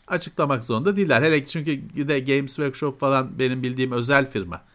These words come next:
Borsaya açılık falan firma değil. Dolayısıyla açıklamak zorunda değil hani yaptığı anlaşmayı falan.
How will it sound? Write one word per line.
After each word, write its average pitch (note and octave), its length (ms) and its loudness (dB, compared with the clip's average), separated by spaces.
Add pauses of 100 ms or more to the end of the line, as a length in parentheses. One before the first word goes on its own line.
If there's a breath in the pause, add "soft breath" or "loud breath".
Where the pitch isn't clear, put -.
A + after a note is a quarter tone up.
(120)
Borsaya A2+ 460 0
açılık G#2+ 380 -6
falan A2 280 -2
firma A2+ 340 -4
değil. B3+ 200 -2 (360 loud breath)
Dolayısıyla D3+ 500 4
açıklamak C#3+ 580 -2
zorunda C3+ 380 2
değil G#2 180 0
hani G2 180 -2
yaptığı G2 360 -4
anlaşmayı G2 500 -4
falan. D3+ 320 -2